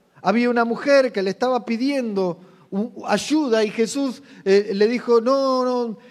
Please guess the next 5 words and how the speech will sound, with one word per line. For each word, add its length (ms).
eh, 160
mirá, 600
eh, 400
eh, 240
no, 800